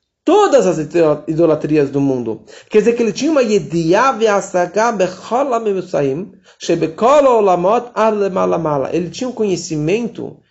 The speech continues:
ele captou todos esses intermediários de todos os mundos, até os mundos mais elevados, porque ele era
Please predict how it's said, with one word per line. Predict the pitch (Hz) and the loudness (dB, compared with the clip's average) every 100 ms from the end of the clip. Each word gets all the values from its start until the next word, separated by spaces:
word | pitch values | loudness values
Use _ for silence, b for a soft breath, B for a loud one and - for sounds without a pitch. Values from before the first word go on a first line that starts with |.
| - | -2
ele | 165 180 | 0 0
captou | 180 208 175 - - 220 247 180 - _ | -2 -4 -4 -6 -2 2 2 0 -4 _
todos | 269 370 359 320 190 | 0 2 2 -2 -2
esses | 247 262 247 202 | -4 -4 -6 -6
intermediários | 233 226 220 208 196 170 156 170 165 208 185 127 117 - - _ _ _ b b | -4 -2 0 0 0 -2 -2 0 2 2 0 -2 -8 -10 -20 _ _ _ b b
de | 180 185 185 | -8 -8 0
todos | 311 403 339 254 | 2 4 2 0
os | 247 | -2
mundos, | 214 277 302 214 175 | -2 -2 -2 -2 -2
até | 175 254 | 2 2
os | 226 | 2
mundos | 247 254 214 | 0 -2 -4
mais | 208 262 320 | 0 0 2
elevados, | 262 247 196 233 262 190 | 2 2 2 0 -2 -4
porque | 175 160 185 | -8 -6 -2
ele | |
era | 202 240 226 B | 0 2 0 B